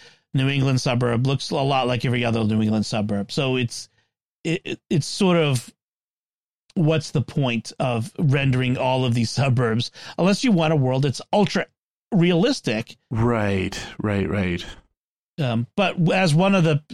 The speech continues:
Speaker 1: game developers says, "We're not trying to build realism.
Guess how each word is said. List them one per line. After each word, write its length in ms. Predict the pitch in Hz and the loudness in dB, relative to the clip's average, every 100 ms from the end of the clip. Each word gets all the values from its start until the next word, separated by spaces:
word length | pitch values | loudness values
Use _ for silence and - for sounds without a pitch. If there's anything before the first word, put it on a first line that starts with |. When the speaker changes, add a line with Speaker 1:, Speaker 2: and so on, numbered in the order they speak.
| 139 127 | 0 0
Speaker 1:
game 220 | 151 156 | 2 2
developers 380 | 143 127 127 - | 0 0 -2 -2
says, 320 | 123 117 - | -2 -2 -2
"We're 140 | 143 | 0
not 200 | 156 185 | 0 0
trying 380 | - 160 156 147 | -2 -2 0 0
to 140 | - 127 | 0 -2
build 420 | 120 139 127 120 | 0 -2 0 2
realism. 580 | 214 277 185 151 156 | 2 2 2 2 2